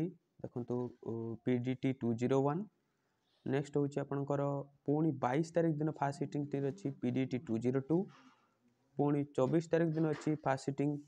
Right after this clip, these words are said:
ପି ଡି ଟି ଟୁ ଜିରୋ ଥ୍ରୀ, ସେହିପରି ପଚିଶ ତାରିଖ ଦିନ ଅଛି ଫାଷ୍ଟ ସିଟିଂ ପି ଜି, ପି ଡି ଟି ଟୁ ଜିରୋ ଫୋର୍ ଏବଂ ସତେଇଶ ତାରିଖ ଦିନ ଅଛି ଫାଷ୍ଟ ସିଟିଂ ପି ଡି ଟି ଟୁ ଜିରୋ ଫାଇଭ୍।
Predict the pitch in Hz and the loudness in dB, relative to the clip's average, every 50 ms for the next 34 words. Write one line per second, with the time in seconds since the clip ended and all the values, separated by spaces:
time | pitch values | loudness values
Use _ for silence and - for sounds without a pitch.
0 | _ _ - 131 127 135 135 131 131 127 - 113 113 113 123 123 139 139 139 - | _ _ 0 2 2 2 0 0 -2 -4 -2 -2 -2 0 2 2 2 0 0 0
1 | 147 165 180 196 - _ _ _ _ _ _ _ _ _ _ _ _ _ _ _ | 0 0 -2 -2 -8 _ _ _ _ _ _ _ _ _ _ _ _ _ _ _
2 | - - 135 131 - 127 123 - - 127 123 - - 180 175 - 175 175 175 165 | -2 -2 0 0 0 -4 -4 -2 -2 -2 -2 0 -2 -4 0 0 0 2 2 2
3 | 165 165 165 160 165 - 165 160 - - 135 139 - - 147 143 147 143 143 143 | 0 0 0 -2 -2 -2 -4 -4 -2 -2 -4 -2 -4 -6 -4 -2 0 0 0 -2
4 | 147 143 - _ _ - 127 123 127 127 135 139 - - - 139 139 127 131 135 | -4 -8 -14 _ _ -2 -2 0 0 -2 -2 -2 -4 -2 0 0 0 2 2 2
5 | 131 131 - 127 127 143 139 - 117 120 123 120 113 110 - - - 143 160 170 | 2 2 0 0 0 0 -2 -2 -2 -2 -2 -2 -6 -8 -4 0 2 2 2 2
6 | - - - _ _ _ _ _ _ _ _ _ - - - - 120 113 - - | 0 -4 -10 _ _ _ _ _ _ _ _ _ -12 -12 -8 -8 -8 -8 -6 -8
7 | - - - 160 170 165 - 160 143 135 127 131 131 127 123 - - 135 - - | -10 -4 -2 -4 -4 0 0 0 0 0 0 -2 -4 -4 -6 -8 -10 -8 -6 -6
8 | - - - - 131 - 123 147 185 202 - _ _ 117 117 120 120 - - 147 | -6 -6 -6 -12 -8 -6 -4 -4 -4 -6 -10 _ _ -6 -6 -6 -6 -6 -6 -8
9 | - - 131 117 - - - - - - - - - | -6 -4 -6 -4 -4 -4 -4 -4 -4 -6 -8 -10 -10